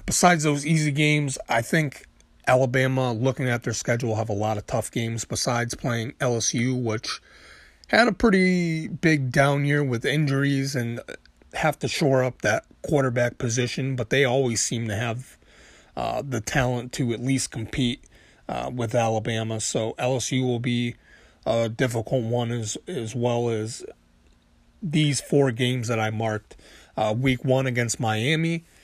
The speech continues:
Uh, Miami, Derek King, we'll see how he progresses to hopefully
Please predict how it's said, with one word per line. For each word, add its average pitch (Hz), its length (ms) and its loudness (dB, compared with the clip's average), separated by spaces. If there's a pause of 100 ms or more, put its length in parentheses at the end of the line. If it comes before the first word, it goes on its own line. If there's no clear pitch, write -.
(300)
Uh, 110 440 -8 (360)
Miami, 143 720 0 (400)
Derek 135 320 4
King, 160 500 0
we'll 123 120 -2
see 139 260 0
how 123 400 2 (440)
he 180 300 2
progresses 170 840 0
to 143 460 -4 (300)
hopefully 147 640 0